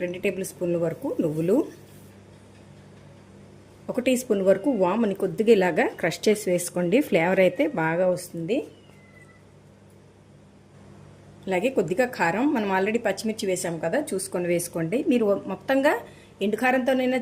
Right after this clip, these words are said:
చేసుకోవచ్చు, లేదా మొత్తంగా పచ్చిమిర్చి పేస్ట్తోనైనా వేసుకోవచ్చు. అలాగే మీ రుచికి సరిపడా ఉప్పు, మనం మినపప్పుని ఉడకపెట్టుకునేటప్పుడు వేసుకున్నాం కదా, చూసుకొని వేసుకోండి. ఇప్పుడు ఈ మొత్తాన్ని అంతటిని ఇలా కలిపేసుకుందాం.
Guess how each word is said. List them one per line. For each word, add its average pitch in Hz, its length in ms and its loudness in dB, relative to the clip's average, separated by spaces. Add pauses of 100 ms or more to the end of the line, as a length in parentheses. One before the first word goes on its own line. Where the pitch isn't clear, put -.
చేసుకోవచ్చు, 240 540 0
లేదా 208 160 0 (120)
మొత్తంగా 202 320 -2 (100)
పచ్చిమిర్చి 214 440 -4
పేస్ట్తోనైనా 190 580 -2 (180)
వేసుకోవచ్చు. 170 640 -4 (2250)
అలాగే 185 280 0
మీ 294 100 4
రుచికి - 280 -6
సరిపడా 196 300 0 (180)
ఉప్పు, 175 220 -6 (240)
మనం 214 160 -4 (360)
మినపప్పుని 247 540 0
ఉడకపెట్టుకునేటప్పుడు 202 840 -4
వేసుకున్నాం 180 420 -4
కదా, 196 160 -2 (140)
చూసుకొని 196 420 -4 (100)
వేసుకోండి. 165 520 -2 (800)
ఇప్పుడు 294 180 0
ఈ 285 140 6
మొత్తాన్ని 277 360 -2
అంతటిని 175 380 -2 (140)
ఇలా 196 120 2 (140)
కలిపేసుకుందాం. 160 640 -2